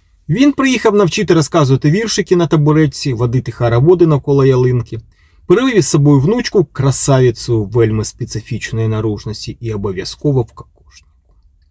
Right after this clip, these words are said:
Він приїхав не для того, щоб подарувати мандаринку і цукорочку,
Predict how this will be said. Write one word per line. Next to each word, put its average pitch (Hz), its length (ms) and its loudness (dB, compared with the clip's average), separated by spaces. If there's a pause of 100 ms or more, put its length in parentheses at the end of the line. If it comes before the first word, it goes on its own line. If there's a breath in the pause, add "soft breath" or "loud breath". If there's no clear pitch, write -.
(680)
Він 285 220 2
приїхав 277 380 2
не 254 80 -2
для 240 140 -2
того, 226 300 2
щоб 139 220 0
подарувати 151 600 2
мандаринку 135 580 2
і 120 40 -4
цукорочку, - 760 -8